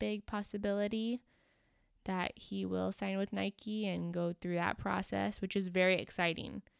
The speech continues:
Like, Nike is a to-, like, the toppest brands. Um, so I think he'll blossom in there, and yeah, and I don't know, maybe he'll come up with a new brand name. Maybe he'll stay Big Baller. I don't know.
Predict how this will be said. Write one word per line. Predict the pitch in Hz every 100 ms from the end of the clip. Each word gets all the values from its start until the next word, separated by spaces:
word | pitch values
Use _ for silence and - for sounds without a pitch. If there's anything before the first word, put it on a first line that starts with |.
| _ _ _
Like, | 104 101 - - - _ _ _ _ _ -
Nike | 190 180 180 - 180
is | 165 190
a | - 73 - - _ -
to-, | - - -
like, | 92 -
the | -
toppest | - 175 - 180 -
brands. | 170 170 170 185 208 - _ - - _ _ -
Um, | 190 175 160 - 190 - _ _ _ _ _ _ _ _
so | - 180
I |
think | 175 180 180
he'll | 175
blossom | 170 165 165 - 180 175 180
in | 185 185
there, | 180 185
and | 175 165 165 175 - _ _ _ _ -
yeah, | 214 247 190 190 - -
and | 185 175 175 175
I | 196
don't | 190 214
know, | 247
maybe | 202 202
he'll | 190
come | 190 202 196
up | 196
with | 190
a | 185
new | 185 208
brand | 202 208 208 208
name. | 208 208 208 214 208
Maybe | 202 180 185 185
he'll | 180 - 190
stay | - 185
Big | 185 185
Baller. | 180 180 196 190
I | 190
don't | 196 226
know. | 240 233 196